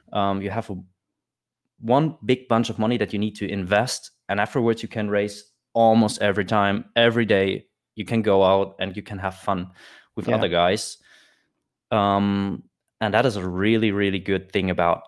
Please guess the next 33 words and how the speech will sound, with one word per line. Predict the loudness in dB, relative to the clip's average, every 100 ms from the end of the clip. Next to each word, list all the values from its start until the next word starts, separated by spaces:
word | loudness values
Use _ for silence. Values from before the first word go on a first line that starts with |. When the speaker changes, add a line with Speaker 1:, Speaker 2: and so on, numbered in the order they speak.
| _
Speaker 1:
sim | -4 2
racing | 2 2 -2 -6 -6 -12 _
in | -2 -2
general. | 0 -2 -2 -4 -8 -6
Like, | -8 -8 _ _ _ _ _ _ _ _ _ _ _ _ -2
I | -2
think | 0 -2 -4 _ _ _ _ _ _ -18
real | -16 -8 0 4 6
life | 6 4 2
motorsport | -2 -4 -2 -6
cannot | -4 -2 -2 -2
come | -8
close | -6 -4 -4
to | -4
that | -4 -6 _ _ _ -2
although | 0 2 4 4 2 -4
I | -6
have | -6 -6
to | -10
say, | -8 -6 -4 -8 -16 _ _
only | 0 0
if | 0
it's | -2 -6
karting, | -4 -2 0 -2 -6 -12 _
but | -8 -4
real | 0
life | 0 0 -2
racing | -6 -4 -6
is | -6 -8 -10 -18 _ _ _ _ -4
also | -4 -2 -10
super | -14 -16 -16 -18 -6 -6 -4 -6
fun. | -2 -4 -4 -4
Like, | -4